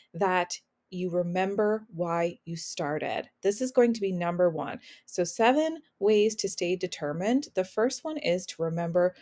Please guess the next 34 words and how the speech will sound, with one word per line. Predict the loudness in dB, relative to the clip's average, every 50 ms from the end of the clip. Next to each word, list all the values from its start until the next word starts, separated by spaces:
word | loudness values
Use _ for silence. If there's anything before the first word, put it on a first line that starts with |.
| _ _ _
why | 0 2 4 4 4
you | 4 2 0
started | -2 -2 0 0 0 0 0 -2 -2
this | -6 -8 -6
business. | -4 -4 -4 -4 -4 -6 -6 -6 -6 -8 -12 _ _ _ _ _
Hold | _ 6 10 10 10 10 8 4 2 0 -2
on | -2 -2 -2 -2 -2 -2 -4 -6 -10 _ _ -6
to | -4 -2
your | 0 2 2 2
why, | 2 0 0 0 2 2 0 0
put | 0 -4 -4
your | -4 -4
why | -2 -2 0 2 2 2 2
on | 0 0 -4
a | -6 -6
pedestal. | -6 -4 -4 -4 -4 -4 -6 -4 -4 -4 -6 -6 -6 _
I | 0 2
want | 2 4 4 4
you | 4 2
to | 2
keep | 2 0 0 0 2 4
your | 2 4
why | 4 4 4 6 6 4 4 2 -4 -20 -16 -10
somewhere | -6 -2 -2 0 0 2 4 6 6 6 6
where | 4 2 2
you | 2 2 2
don't | 2 4 2 2 2 0
want | 0 2 2 2
it | 0 0 0
to | -2
slip | -2 0 -2 -2 -2 -2
out | -2 -2
of | -2 -4
sight. | -4 -2 -2 0 4 4 4 4 2